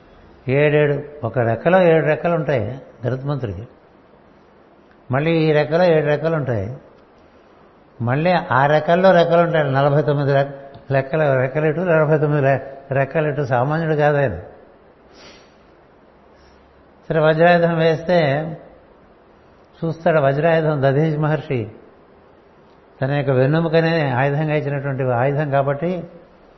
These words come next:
దాని మీద గౌరవం కొద్దీ ఒక్క ఈకలు అరుస్తాడండి. Just one feather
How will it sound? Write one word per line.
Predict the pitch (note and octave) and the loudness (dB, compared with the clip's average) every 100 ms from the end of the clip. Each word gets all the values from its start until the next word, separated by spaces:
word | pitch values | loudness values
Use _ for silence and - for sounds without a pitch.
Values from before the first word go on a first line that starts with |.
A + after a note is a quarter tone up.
| _ - _ _ - - _ A#2+ | _ -20 _ _ -20 -20 _ -2
దాని | C3+ C#3+ | 0 2
మీద | D#3 D#3+ | 0 0
గౌరవం | D3 D3 D#3+ D3+ | 2 2 2 0
కొద్దీ | D3 C#3 | -2 -2
ఒక్క | D#3+ C3 B2 C#3+ | -2 0 0 0
ఈకలు | B2 D3 D3+ C#3+ | 0 -2 0 0
అరుస్తాడండి. | B2 B2+ - A#2+ G2 F2 F2+ F#2+ - _ - - _ _ - _ - - - - - - - | 0 -4 -6 -6 -6 -8 -10 -14 -20 _ -20 -20 _ _ -20 _ -20 -20 -20 -20 -20 -20 -8
Just | A#2+ D#3+ | -2 -2
one | D#3+ C#3+ D#3+ | 0 -2 -2
feather | D#3 D3+ D#3 C#3+ | 0 0 2 0